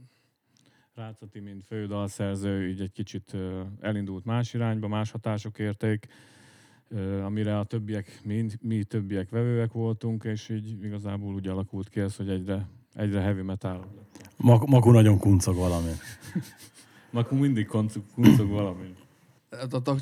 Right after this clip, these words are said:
Speaker 3: a tagcserét, ö, arra is céloz, csak segítek a hallgatóságnak, <laughs> hogy, hogy,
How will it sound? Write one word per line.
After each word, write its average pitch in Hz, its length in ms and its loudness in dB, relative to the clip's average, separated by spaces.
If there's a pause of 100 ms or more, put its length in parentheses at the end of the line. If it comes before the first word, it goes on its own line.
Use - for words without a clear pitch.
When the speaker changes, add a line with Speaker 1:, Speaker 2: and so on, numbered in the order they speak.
(120)
Speaker 3:
a 113 80 0
tagcserét, 117 600 2
ö, 87 480 -6
arra 113 380 2
is 110 120 -2
céloz, 107 580 -2
csak 104 180 -6
segítek 107 440 -2
a 90 120 -6
hallgatóságnak, 104 1120 -2 (220)
<laughs> - 180 -2
hogy, 123 360 -2 (760)
hogy, 117 320 -4